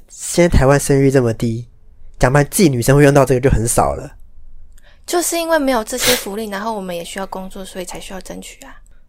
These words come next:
Speaker 1: 啊，可是现在还是已经开始改变了啊，就跟你说一样啊。
Speaker 2: 改变什么？
Speaker 1: 就是争取这些东西啊，什么
Speaker 2: 女生才有啊，男生也有吗？
Speaker 1: 男生现在有了吧？开始有了。
Speaker 2: 是你们争取的吗？
Speaker 1: 我不知道谁争取的啦，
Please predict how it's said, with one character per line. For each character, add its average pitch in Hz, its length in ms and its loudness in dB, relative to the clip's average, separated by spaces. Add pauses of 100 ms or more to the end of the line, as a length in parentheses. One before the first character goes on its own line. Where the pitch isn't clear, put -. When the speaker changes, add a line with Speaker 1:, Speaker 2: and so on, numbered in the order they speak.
Speaker 1:
啊， 160 100 0
可 160 100 4
是 165 60 2
现 165 100 2
在 160 60 6
还 135 80 4
是 139 220 0
已 113 100 -4
经 123 100 -4
开 127 140 2
始 120 80 0
改 - 180 -6
变 113 180 -6
了 - 80 -12
啊， - 280 -14
就 - 160 -10
跟 113 100 -2
你 - 60 -10
说 - 220 -12
一 - 40 -14
样 - 140 -12
啊。 160 160 -18 (100)
Speaker 2:
改 - 140 -16
变 208 160 -14
什 190 120 -16
么？ 180 60 -14 (240)
Speaker 1:
就 - 120 -6
是 120 140 -10 (120)
争 127 160 0
取 113 160 -8
这 107 60 -4
些 113 120 -2
东 107 160 -6
西 107 180 -8
啊， 107 160 -10 (280)
什 - 120 -16
么 101 120 -8
Speaker 2:
女 214 100 -2
生 233 180 -4
才 196 220 -12
有 190 100 -14
啊， 202 180 -18
男 196 140 -12
生 214 160 -14
也 202 140 -14
有 202 160 -14
吗？ 254 140 -20 (580)
Speaker 1:
男 127 160 -2
生 180 120 0
现 202 120 2
在 190 80 4
有 147 200 4
了 107 40 2
吧？ 104 180 0
开 143 160 -2
始 135 120 -6
有 117 100 -4
了。 110 340 -8
Speaker 2:
是 - 140 -12
你 233 100 -10
们 180 200 -12
争 190 160 -14
取 - 180 -16
的 - 80 -18
吗？ - 160 -18 (280)
Speaker 1:
我 127 100 -6
不 131 80 4
知 - 20 8
道 147 60 6
谁 120 160 0
争 117 160 -2
取 113 180 -8
的 90 80 -8
啦， - 240 -14